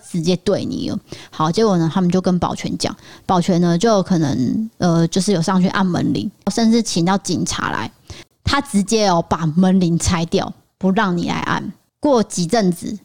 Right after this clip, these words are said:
他就直接寄了一个存证信函给 Aaron，他写说：“你们在几月几号到几月几号按了几次的门铃，导致我自律性神经出现问题，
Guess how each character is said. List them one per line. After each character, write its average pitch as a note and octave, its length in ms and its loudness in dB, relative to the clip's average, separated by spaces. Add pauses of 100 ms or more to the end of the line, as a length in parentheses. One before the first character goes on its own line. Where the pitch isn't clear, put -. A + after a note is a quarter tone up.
(180)
他 A3+ 140 -2
就 G#3+ 100 0
直 F3 180 -6
接 F#3 140 0
寄 G3 260 0
了 D#3+ 60 2
一 E3 40 2
个 E3 120 0
存 E3 240 0
证 E3+ 160 2
信 D3+ 260 -2
函 F#3+ 160 -4 (340)
给 E3 140 -2
Aaron， F3 480 0 (480)
他 A3 140 -4
写 F3 200 0
说 F#3 320 2 (520)
：“你 G3 120 2
们 F#3 220 4
在 C4 140 0
几 - 240 -6
月 G#3 160 2
几 E3+ 160 -2
号 F#3 120 2
到 F#3+ 140 0
几 E3+ 160 -6
月 E3+ 100 2
几 E3+ 220 -8
号 E3+ 320 -2
按 A3+ 160 -2
了 F3+ 120 2
几 F3+ 260 -4
次 G#3 240 -2
的 F3+ 100 2
门 E3+ 240 2
铃， F3 160 0 (100)
导 E3+ 200 0
致 A#3+ 220 0
我 F3+ 300 2
自 C4+ 280 0
律 A3+ 260 2
性 G3 260 2
神 F3+ 380 0
经 F#3+ 260 2
出 F#3+ 240 0
现 F3 220 0
问 F3 220 0
题， - 260 -8